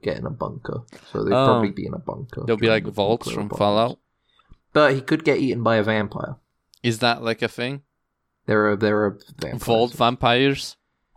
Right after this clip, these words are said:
Speaker 1: In Alita, there are vampires later on, yeah.
Speaker 2: The one hundred.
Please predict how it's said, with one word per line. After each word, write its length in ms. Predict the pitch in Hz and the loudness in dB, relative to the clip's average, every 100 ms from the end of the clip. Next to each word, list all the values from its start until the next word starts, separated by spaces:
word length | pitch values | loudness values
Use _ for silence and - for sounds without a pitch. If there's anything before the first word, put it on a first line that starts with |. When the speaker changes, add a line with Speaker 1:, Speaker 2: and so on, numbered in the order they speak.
| _ _ _ | _ _ _
Speaker 1:
In 340 | - 104 101 98 | -2 0 0 0
Alita, 480 | 101 101 98 101 95 | 0 2 0 0 0
there 140 | 101 | 0
are 80 | 98 | 0
vampires 560 | - - - - - | -6 -8 -10 -10 -10
later 240 | - - 50 | -10 -10 -10
on, 100 | 50 | -10
yeah. 160 | - 123 - | -10 -10 -14
Speaker 2:
The 200 | 120 120 | -6 -4
one 220 | 110 113 | -4 -6
hundred. 680 | 107 117 123 107 101 95 | -4 -4 -6 -4 -4 -6